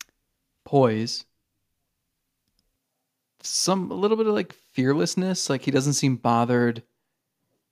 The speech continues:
if maybe a pitch doesn't go his way, if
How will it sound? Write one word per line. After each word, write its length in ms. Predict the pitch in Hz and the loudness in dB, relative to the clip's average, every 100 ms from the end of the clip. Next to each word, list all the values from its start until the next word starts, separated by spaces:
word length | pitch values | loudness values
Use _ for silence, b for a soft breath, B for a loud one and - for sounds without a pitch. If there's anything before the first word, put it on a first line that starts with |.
| _ _ _ _ - | _ _ _ _ -6
if 720 | 127 117 113 - - _ _ _ | 2 4 2 -2 -20 _ _ _
maybe 260 | 123 120 117 | 0 2 2
a 60 | |
pitch 300 | - 127 - | 0 -2 0
doesn't 240 | 120 120 117 | -2 0 0
go 160 | 113 120 | 0 0
his 160 | 113 | -2
way, 560 | 117 117 113 117 117 113 | -2 0 0 0 0 -2
if 180 | 113 | -6